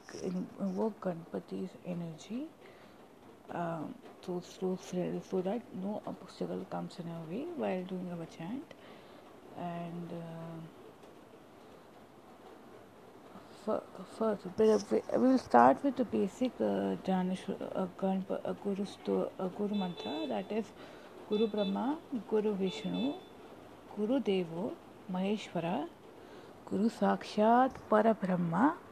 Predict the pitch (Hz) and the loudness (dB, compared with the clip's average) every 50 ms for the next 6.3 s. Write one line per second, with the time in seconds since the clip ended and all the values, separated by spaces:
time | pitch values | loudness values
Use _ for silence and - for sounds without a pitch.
0 | - - - - - - - 208 202 - - - 226 226 226 220 208 196 180 175 | -18 -18 -18 -18 -2 4 6 6 6 6 4 6 6 6 6 6 4 2 0 -2
1 | - - 247 254 220 - 196 180 175 165 180 180 170 160 156 160 160 160 160 - | -2 0 0 2 2 2 2 2 2 2 0 0 -2 -2 -4 -4 -4 -6 -6 -8
2 | - - - - - - - - - - - - - - - - - - - - | -8 -10 -12 -16 -18 -18 -18 -18 -20 -18 -18 -18 -18 -18 -18 -18 -18 -16 -16 -16
3 | - - - - - - - - - - - - - - - - - - - - | -16 -16 -18 -18 -18 -18 -18 -18 -20 -20 -20 -20 -20 -18 -18 -18 -18 -20 -20 -20
4 | - - - - - - - - - - - - - - - - - - - - | -20 -18 -18 -18 -20 -20 -20 -20 -20 -20 -20 -20 -20 -20 -20 -18 -18 -18 -18 -18
5 | - - - - - - - - - - - - - - - - - - - 202 | -18 -18 -20 -20 -20 -20 -20 -18 -18 -20 -20 -20 -20 -20 -20 -20 -14 -6 -2 -2
6 | 208 202 - 302 277 214 | -2 0 0 0 0 0